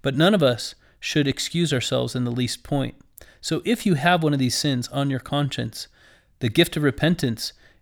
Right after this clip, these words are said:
is extended to you. You have to choose it. It is open to you, and if you don't choose it, then shall you receive your reward, as Alma expresses to Corianton at the end of chapter forty-two.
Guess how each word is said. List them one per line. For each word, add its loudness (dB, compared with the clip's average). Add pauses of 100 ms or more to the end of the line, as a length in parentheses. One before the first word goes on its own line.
(100)
is 0
extended 0
to 0
you. -2 (340)
You 2
have -2
to -10
choose -2
it. -10 (400)
It 0
is 2
open 2
to -2
you, 0
and -2
if -2
you 0
don't -2
choose 0
it, -4 (380)
then 2
shall 2
you -2
receive 0
your 0
reward, -2 (680)
as -2
Alma 2
expresses -4
to -8
Corianton -6
at -12
the -6
end -4
of -8
chapter -10
forty-two. -10